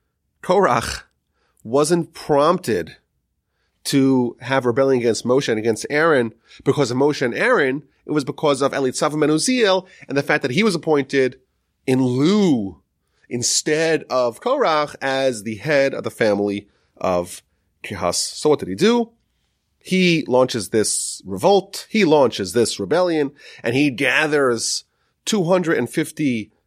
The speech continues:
important men, the majority of them from the tribe of Ruvain,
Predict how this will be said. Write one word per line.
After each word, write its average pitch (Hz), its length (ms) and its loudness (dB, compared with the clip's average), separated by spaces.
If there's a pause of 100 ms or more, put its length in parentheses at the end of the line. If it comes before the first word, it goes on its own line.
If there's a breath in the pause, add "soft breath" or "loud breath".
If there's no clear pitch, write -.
(140)
important 127 680 0
men, 208 520 0 (400)
the 123 180 0
majority 139 880 2
of 113 200 -2
them 135 360 2
from 120 340 2
the 110 140 -4
tribe 123 600 0
of 92 320 -10
Ruvain, 170 640 0